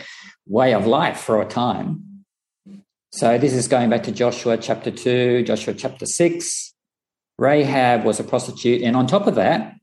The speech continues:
she was a Gentile. So she's got two things going against her. Why include this detail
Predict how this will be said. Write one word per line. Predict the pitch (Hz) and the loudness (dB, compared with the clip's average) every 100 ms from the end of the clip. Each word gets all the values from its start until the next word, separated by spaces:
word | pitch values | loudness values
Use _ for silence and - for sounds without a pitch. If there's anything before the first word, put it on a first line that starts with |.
| _ _ _ | _ _ _
she | - 131 | -6 -2
was | 113 127 | 0 0
a | |
Gentile. | - 190 190 131 78 - - _ _ _ _ _ _ _ _ _ _ _ _ _ - | 0 2 4 2 -2 -6 -18 _ _ _ _ _ _ _ _ _ _ _ _ _ -4
So | 143 | -2
she's | 127 127 | 0 0
got | - - | 0 2
two | 160 165 | 0 2
things | 123 95 - - - | 2 0 -2 -6 -2
going | 107 98 | 0 0
against | 87 90 - | -2 -6 -6
her. | - - - _ _ _ _ _ _ _ _ _ _ _ _ _ _ | -10 -12 -18 _ _ _ _ _ _ _ _ _ _ _ _ _ _
Why | 135 120 135 151 175 | -4 0 4 4 4
include | 170 156 151 160 147 131 | 4 2 2 2 2 2
this | 175 | 0
detail | - 101 95 - - | 0 -2 -2 -8 -14